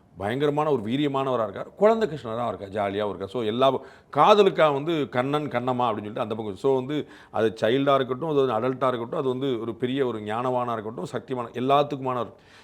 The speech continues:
இந்த கிருஷ்ணர் வந்து நம்ம இஸ்கான்ல நம்ம பார்க்குறோம், இன்டர்நேஷனல் சொசைட்டி ஃபார் கிருஷ்ணா கான்சா வந்து முழு முதற் கடவுள் கிருஷ்ணர் அப்படின்னு சொல்லி சொல்றாங்க. நம்ம வந்து எப்படி வந்து, அஹ், விநாயகர் வந்து முதல் கடவுள் அப்படின்னு அவங்க சொல்றாங்களோ, அது மாதிரி வந்து, அஹ், இஸ்கான்ல வந்து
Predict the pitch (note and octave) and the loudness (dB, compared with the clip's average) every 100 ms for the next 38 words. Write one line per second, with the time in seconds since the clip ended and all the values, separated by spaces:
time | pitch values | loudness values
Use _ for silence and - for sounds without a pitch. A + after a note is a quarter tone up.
0 | - F#3 F#3 F#3 F#3+ - A#3 G3+ F#3+ F3 | -6 0 0 0 -4 0 4 4 4 -2
1 | D#3 E3 - A3+ A#3 F3+ D3 B2 B2+ A#2+ | -2 -6 -4 -6 -4 -2 -2 0 0 0
2 | C3+ A#2+ A#2 C3 A#2 G#2+ G#2+ A2 G#2 G#2 | -4 -6 -6 -8 -8 -10 -8 -4 -6 -6
3 | B2 A2+ G#2+ G#2+ A#2 A#2 C#3 D#3 B2+ - | -8 -8 -6 -4 -4 -4 -4 -4 -6 -12
4 | - - D#3 A#3+ C4 A3+ G3 - B2 G#2+ | -16 -2 2 4 4 4 2 2 -2 0
5 | C3 A#2+ G2+ - G#2 G#2 G2+ G#2 F#2 F#2 | -2 -8 -16 -14 -14 -10 -10 -10 -12 -12
6 | G2 G2 A#2+ A2+ C#3 C#3 B2+ C#3 A#2 - | -10 -8 -6 -6 -4 -4 -4 -6 -6 -12
7 | - A2+ A2 A#2 D3 E3 C3 B2+ C3+ A2+ | -12 -6 -4 0 4 4 4 2 -2 -2
8 | A#2 B2 A2 A2+ G#2+ G#2+ G#2 G2+ F#2+ F#2+ | 0 0 0 -2 -2 -2 -4 -6 -8 -6
9 | G2+ C3+ A#2+ B2 B2 D3 B2 A2 A2 G#2+ | -6 -6 -4 -6 -4 -2 -2 -2 -4 -4
10 | A2+ - E3+ D3 B2 D3 A#3+ | -4 0 0 0 -4 -4 -6